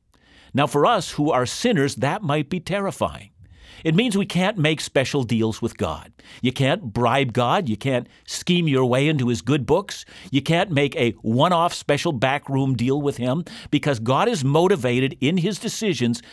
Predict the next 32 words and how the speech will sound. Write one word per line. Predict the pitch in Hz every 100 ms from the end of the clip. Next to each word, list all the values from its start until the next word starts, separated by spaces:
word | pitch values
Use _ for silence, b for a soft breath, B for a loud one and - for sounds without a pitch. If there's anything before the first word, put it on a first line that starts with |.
| B
by | - 104
his | 123 127
righteousness. | 127 131 131 - 98 - 85 69 - - _ b b b
So | - 113
how | 196
can | 247
the | 214
declaration | 151 160 175 190 139 143 156
of | 127
God's | 101 120 117
righteousness | 110 120 190 262 - 135 117 120 127 B B 107
be | 147
the | 160
gospel | 156 196 226 - - 95
or | 87 107
the | 117
good | 123 131
news? | 185 147 85 - b b b b
How | 101 113
can | 202
the | 196
declaration | 175 175 190 139 139 - 165
of | 135 123 98
the | 110
righteousness | 113 95 117 160 - 202 175 175
of | 427 113
God | 120 107 113 B B -
be | 143 131
welcomed | 113 139 190 185 208 202
by | 131 135
any | 156 127 139
sinner? | - - 123 82